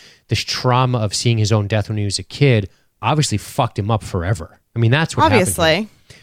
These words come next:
Speaker 1: But we could also say that this is a self-fulfilling prophecy, which is Bran wargs into Willis, and that's unprecedented. That's, I'm warging into
Speaker 2: Yeah, but
Speaker 1: somebody in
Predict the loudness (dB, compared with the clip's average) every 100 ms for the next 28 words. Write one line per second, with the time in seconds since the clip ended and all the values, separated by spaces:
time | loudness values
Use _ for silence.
0 | _ -2 0 2 2 4 4 4 2 2
1 | 2 0 0 -4 -2 -2 -2 -4 -6 -10
2 | -8 -2 2 2 2 -2 -4 -10 -20 _
3 | 0 2 4 2 0 -8 _ _ 0 2
4 | 4 2 0 2 4 4 2 2 2 0
5 | 2 2 2 0 -4 -8 -12 _ -4 0
6 | 0 0 -4 -8 -10 _ -2 -2 0 -2
7 | -2 -4 -6 -10 -6 -2 -2 -2 -2 0
8 | 2 2 2 2 0 0 0 2 4 4